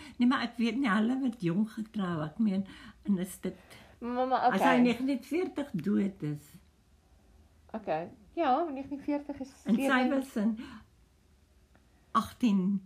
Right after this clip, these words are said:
Speaker 1: aggennegentig gebore.
Speaker 2: So sê maar sy, hulle is in
Speaker 1: Soos
Speaker 2: So sê maar s-, sy is in die agtien, negentien agtien of so daar rond getroud.
Speaker 1: Nog voor dit, want,
Speaker 2: Maar
Speaker 1: ja.
Speaker 2: mamma, dis nie 'n hon-, dis, dis 'n bietjie meer as honderd jaar.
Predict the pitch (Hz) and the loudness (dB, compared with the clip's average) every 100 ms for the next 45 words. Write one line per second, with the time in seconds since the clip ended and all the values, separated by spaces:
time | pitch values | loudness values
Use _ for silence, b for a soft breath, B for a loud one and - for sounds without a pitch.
0 | - _ _ _ _ - 208 269 262 254 | -10 _ _ _ _ -6 -2 0 2 4
1 | 214 208 180 170 160 - 151 151 160 165 | 2 0 -2 -4 -8 -10 -8 -4 -4 -4
2 | 240 - _ _ _ _ _ _ 262 - | -6 -8 _ _ _ _ _ _ -12 -8
3 | 285 262 277 277 262 185 190 262 - 190 | -6 -4 -6 0 2 2 0 -4 -6 -8
4 | 180 196 _ _ _ _ - - - - | -8 -10 _ _ _ _ -20 -12 -6 -6
5 | - - - _ _ - - 302 294 359 | -8 -20 -20 _ _ -20 -6 -4 0 0
6 | 370 269 - - - 233 233 285 285 269 | 0 -2 -12 -20 -10 -4 0 0 0 -4
7 | - - 226 - - 294 254 247 226 226 | -6 0 0 0 -6 -4 -2 -2 4 4
8 | 247 285 269 233 - 214 - 185 147 151 | 4 -2 -4 -2 0 0 -2 -4 -4 -6
9 | 170 - 208 185 180 180 180 175 165 - | -10 -6 -2 0 4 4 4 0 -6 -8
10 | - - - 254 220 - - - 262 247 | -10 -4 -2 0 -2 -6 -18 -10 -4 -2
11 | 226 196 170 170 196 196 - - _ _ | -2 -4 -6 -6 -8 -8 -10 -20 _ _
12 | - 311 302 320 294 294 381 240 233 220 | 0 2 2 2 0 -2 0 0 0 -4
13 | 220 - _ - 208 - - 208 254 339 | -8 -10 _ -4 0 0 0 -2 0 2
14 | 269 262 277 269 247 262 254 269 160 | 4 2 2 0 0 0 0 0 0